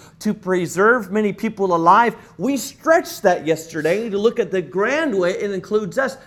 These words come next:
But think of this again. God meant it for good in order to preserve many people alive. Do you know who that might be talking about?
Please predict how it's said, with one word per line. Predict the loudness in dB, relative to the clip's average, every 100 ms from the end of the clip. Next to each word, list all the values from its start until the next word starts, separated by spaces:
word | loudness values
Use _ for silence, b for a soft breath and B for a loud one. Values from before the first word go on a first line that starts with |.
| B
But | -12 -12
think | -12 -10
of | -8
this | -8 -6
again. | -8 -6 -6 -6 -10 -18 _ _ _ _ _ _ _ _ _ _ _ _ _ _ _ _ _ 0
God | 4 6 6 2
meant | -2 -2
it | -4
for | -2 -2
good | 0 0 0
in | -2 0
order | 0 0 -2
to | -2 -2
preserve | -2 -2 0 0 0
many | -2 0 0 -4
people | -4 -8 -4 -2
alive. | 0 2 0 -4 -10
Do | -8
you |
know | -4 -2
who | 0
that | -2 -2
might | -6 -6
be | -8
talking | -6 -8 -6 -6
about? | -2 -2 -4 -14